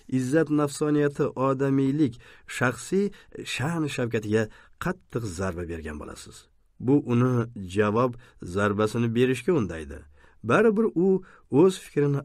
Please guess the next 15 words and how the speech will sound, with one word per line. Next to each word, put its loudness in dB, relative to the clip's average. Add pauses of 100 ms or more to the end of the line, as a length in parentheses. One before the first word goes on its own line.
aslo 0
o'zgartirmaydi. -8 (480)
Shundan 0
keyin -4
siz -2 (260)
uning 4
ustiga -2 (460)
butun 2
Aflotun 0
yoki 2 (360)
Immanuel 4 (260)
Kant -2
mantig'ini 0 (240)
ag'darishingiz -2
mumkin. -8